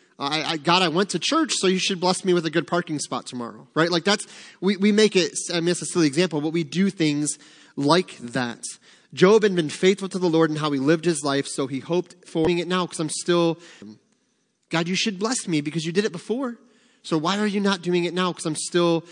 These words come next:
living for you." Things that once brought Job joy now lead to mourning and weeping. We all have times when in life it seems overwhelming. We can feel paralyzed by everyday tasks. We look for others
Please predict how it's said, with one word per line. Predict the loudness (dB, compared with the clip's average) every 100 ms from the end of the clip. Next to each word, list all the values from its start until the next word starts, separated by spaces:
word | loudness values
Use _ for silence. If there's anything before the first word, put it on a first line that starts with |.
| -20 -20 -2
living | 0 2 0 -2 -8 -20 _
for | -4 2 2
you." | 2 -4
Things | 4 4 4
that | 0 0
once | 0 0 0
brought | 0 0 0
Job | 2 4 4 0 -16 -20 _ _ _
joy | 0 4 6 6 4 2
now | 2 2 2
lead | 0 0 0
to | -4
mourning | -4 -2 0 2 0 -2 -14 -18
and | -10
weeping. | -4 -2 0 0 -4 -18 _ _ _ _ _ _ -10
We | 0
all | 2 4
have | 0 0
times | -2 -2 -2
when | -2 -2
in | 0
life | 0 -2 -6 _ _ _ _ _ _
it | -8
seems | -2 0 0 2
overwhelming. | 2 2 0 0 0 0 -2
We | -8
can | -8
feel | -4 -4
paralyzed | -4 0 2 4 2 -2 -4
by | -4
everyday | 0 0 0 -2
tasks. | -4 -4 -2 -4 -6 -8
We |
look | -2 -4 -4
for | -6
others | -4 -4 -4